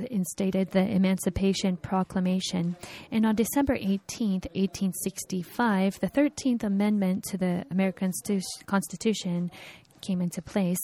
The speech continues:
and the slavery was abolished. However, starting the nineteenth, the next day, were there no slaves in America? No, that wasn't the, the, what happened. There were still slaves.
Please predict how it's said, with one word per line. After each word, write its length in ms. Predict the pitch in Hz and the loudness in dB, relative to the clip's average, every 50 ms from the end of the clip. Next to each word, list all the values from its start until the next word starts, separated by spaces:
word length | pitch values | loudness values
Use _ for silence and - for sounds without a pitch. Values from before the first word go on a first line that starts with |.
| - - | -6 -2
and 160 | 196 196 196 | 0 0 2
the 60 | 190 175 - - | 0 0 0 2
slavery 420 | 247 247 247 190 180 170 170 180 | 2 4 4 4 4 2 2 2
was 140 | 190 190 - | 0 0 -2
abolished. 720 | 185 - 196 208 208 190 180 170 175 175 - - - - - - _ _ - - - - - - - - - - - - - _ _ _ _ | -2 -2 0 0 0 0 0 -2 -2 -2 -4 -6 -6 -10 -12 -16 _ _ -20 -20 -20 -20 -20 -20 -20 -20 -20 -20 -20 -20 -20 _ _ _ _
However, 560 | - - 220 214 214 196 180 170 185 190 220 220 | -4 -2 0 2 2 2 2 0 0 0 0 -2
starting 360 | - - 220 208 214 208 196 | 0 2 2 2 4 2 2
the 100 | 190 185 | 2 2
nineteenth, 640 | 190 185 175 - - - 285 226 190 220 - - | 2 2 0 -2 0 0 2 2 2 0 -2 0
the 100 | - 185 | 0 2
next 380 | 180 185 214 - - - - - | 2 2 0 -2 -4 -10 -4 -2
day, 360 | - 170 160 160 175 190 233 - - - - - - - - - - _ | 0 2 2 2 2 0 -2 -4 -8 -20 -20 -20 -20 -20 -20 -20 -8 _
were 140 | 190 185 180 | 0 0 2
there 140 | 170 170 170 | 2 2 2
no 120 | 170 170 165 - - | 2 0 0 -2 0
slaves 240 | 175 170 170 165 | 2 2 2 2
in 80 | 185 175 | 0 -2
America? 420 | 175 170 170 165 175 196 - 349 427 494 - - - - - - - - - - - - _ _ _ - _ _ | 0 0 0 0 -2 -2 -2 -4 -6 -6 -6 -16 -20 -20 -20 -20 -20 -20 -20 -20 -20 -20 _ _ _ -20 _ _
No, 300 | 226 220 226 233 226 220 | 0 2 2 2 2 2
that 120 | 226 220 | 0 0
wasn't 280 | 220 202 196 - 190 175 | 0 0 0 0 -2 -2
the, 100 | - 185 - - - - - | -2 -4 -4 -6 -18 -16 -6
the, 460 | 185 190 185 170 175 175 170 180 - - _ - - - | -2 0 2 2 2 2 0 -2 -6 -10 _ -20 -16 -6
what 180 | 196 190 180 | -4 -4 -4
happened. 480 | - - 247 254 - - 165 165 - - - - - - _ _ _ _ _ _ _ _ _ - | -2 -4 -6 -4 -4 -4 -4 -4 -6 -10 -16 -20 -20 -20 _ _ _ _ _ _ _ _ _ -6
There 200 | 185 180 190 185 | 0 2 2 2
were 240 | 180 240 262 240 202 | 4 2 2 2 2
still 220 | 175 - - 190 185 | 0 0 0 0 0
slaves. 460 | - - 220 220 208 185 175 170 | 2 2 2 2 4 2 0 -2